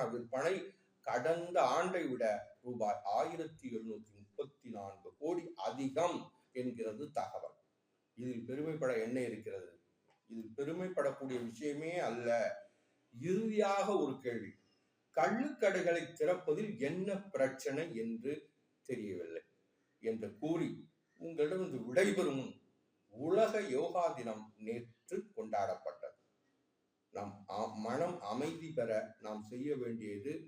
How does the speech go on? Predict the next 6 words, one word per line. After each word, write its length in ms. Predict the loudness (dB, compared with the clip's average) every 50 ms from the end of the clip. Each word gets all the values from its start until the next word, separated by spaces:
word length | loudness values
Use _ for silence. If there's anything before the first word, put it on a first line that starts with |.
| -18 _ _ _ _ _ _
தினமும் 540 | -4 -2 0 2 2 2 2 2 0 -2 -2
அதிகாலையில் 840 | -2 -2 0 0 0 2 4 6 6 6 6 6 4 2 0 -2 -2 -6 -6
ஒரு 180 | -4 0 2 2
ஐந்து 480 | 2 2 0 -2 -2 -4 -6 -6 -8 -8 -8
நிமிடம் 440 | -8 -10 -8 -4 -4 -2 -4 -4 -12 -16
தியானம் 520 | -8 0 2 2 4 2 2 -2 -4 -8